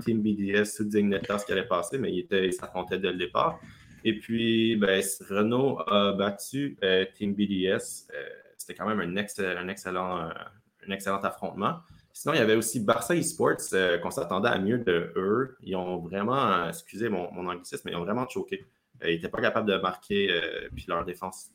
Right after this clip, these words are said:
honnêtement, laissait à désirer. Ce qui, ce qui fait qu'à la fin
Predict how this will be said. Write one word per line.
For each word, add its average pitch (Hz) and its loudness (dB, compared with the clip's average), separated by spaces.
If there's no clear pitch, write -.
honnêtement, 90 -10
laissait 95 0
à 92 2
désirer. 90 -6
Ce - -16
qui, 107 -4
ce - -14
qui 127 -6
fait 127 0
qu'à 104 2
la 95 4
fin 107 0